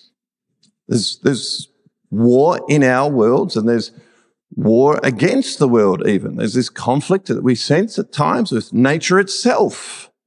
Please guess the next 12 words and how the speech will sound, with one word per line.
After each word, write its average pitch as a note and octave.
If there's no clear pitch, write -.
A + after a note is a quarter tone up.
And G#2+
then A2
as G2
Christians, -
we G2+
recognize G#2
that A2+
there A#2
is G#2+
a, G#2
a A2+
war A2